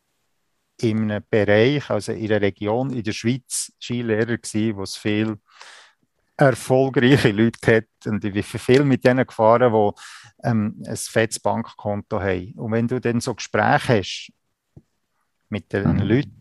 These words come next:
Speaker 1: das sind meistens private Unterricht, ist das gewesen. Das heisst, du bist mit ein, zwei Personen unterwegs, einen Tag lang,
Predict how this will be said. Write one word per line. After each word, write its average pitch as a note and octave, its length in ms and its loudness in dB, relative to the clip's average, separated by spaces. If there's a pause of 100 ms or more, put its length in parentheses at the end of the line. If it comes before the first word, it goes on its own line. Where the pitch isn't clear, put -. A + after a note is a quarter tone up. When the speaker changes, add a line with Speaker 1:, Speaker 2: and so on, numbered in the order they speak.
(180)
Speaker 1:
das A2+ 220 -14
sind G#2 100 -4
meistens G2+ 360 -4
private G#2 500 -2
Unterricht, G2 500 -6
ist - 160 -8
das G#2 120 -8
gewesen. F#2 200 -10
Das - 100 -16
heisst, G2+ 220 -4
du G2 40 -14
bist F#2+ 160 -10
mit G2+ 140 -6
ein, G2+ 180 2
zwei G2+ 200 -4
Personen G#2+ 420 -4
unterwegs, G#2 580 -2
einen G2+ 140 -16
Tag A2+ 280 0
lang, A2+ 300 -2